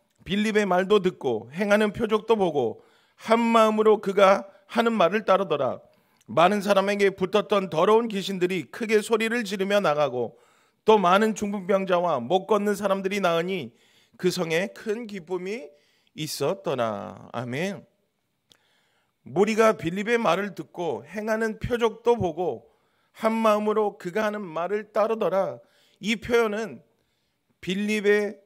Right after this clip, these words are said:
말에 분명한 권위가 있었음을 말하고 있습니다. 이것처럼 복음의 말씀은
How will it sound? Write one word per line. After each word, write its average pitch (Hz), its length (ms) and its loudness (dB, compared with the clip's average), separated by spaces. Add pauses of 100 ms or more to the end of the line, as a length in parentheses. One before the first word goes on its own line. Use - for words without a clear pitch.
(140)
말에 170 600 -4 (800)
분명한 214 680 -4
권위가 196 520 0
있었음을 180 840 -8
말하고 160 460 -6
있습니다. 117 540 -14 (460)
이것처럼 208 760 0 (540)
복음의 220 400 2
말씀은 202 760 0